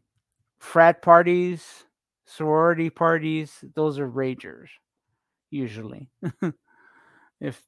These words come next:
if it's, if it's, it's, if it's done right, anyway.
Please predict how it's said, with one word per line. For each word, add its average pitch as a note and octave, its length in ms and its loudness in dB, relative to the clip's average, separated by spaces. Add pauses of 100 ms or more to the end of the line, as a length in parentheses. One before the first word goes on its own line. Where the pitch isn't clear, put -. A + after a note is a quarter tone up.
(140)
if D#3 200 -14
it's, B2+ 200 -10 (140)
if C#3+ 200 -10
it's, - 220 -18 (160)
it's, - 480 -12
if E3 180 -12
it's C#3 200 -12
done C3 240 -4
right, C3 260 -2
anyway. B2 500 -8